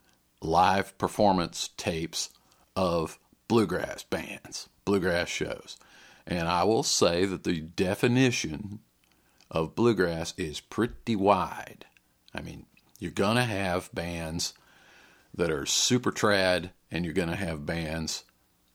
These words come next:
who are, you know, more in the present, um,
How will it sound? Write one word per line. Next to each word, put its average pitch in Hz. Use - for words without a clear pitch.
who 147
are, 147
you 156
know, 127
more 135
in 110
the 92
present, 98
um, 73